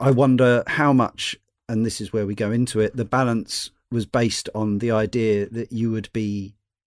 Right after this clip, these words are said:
crafting these guns. Now, the crafting of the guns thing sounds like a lot of fun, and it can be. I had a point where I made a gun that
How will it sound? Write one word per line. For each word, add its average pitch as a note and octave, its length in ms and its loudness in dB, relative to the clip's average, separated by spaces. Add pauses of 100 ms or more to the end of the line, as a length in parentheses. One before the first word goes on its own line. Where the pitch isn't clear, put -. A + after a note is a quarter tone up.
(140)
crafting G#2+ 480 0
these F#2+ 180 -10
guns. D3 440 0 (160)
Now, A#2 300 0 (480)
the C3+ 80 -2
crafting F#3 440 0
of C3+ 140 0
the C3+ 80 -4
guns D3+ 380 0
thing G#2+ 440 -8 (520)
sounds A#2+ 760 -2
like G#2+ 200 -4
a - 40 -6
lot A2+ 160 -2
of B2 60 -8
fun, A2+ 440 -4
and B2 500 0
it C#3+ 140 -2
can E3 240 -2
be. G2+ 240 -10 (560)
I A#2+ 80 -2
had A2+ 80 2
a G#2+ 40 -2
point D#3+ 320 0
where G#2+ 380 -4 (680)
I G2+ 460 -2
made C3 260 2
a A#2 40 -2
gun G#2+ 460 -4 (200)
that C3+ 180 2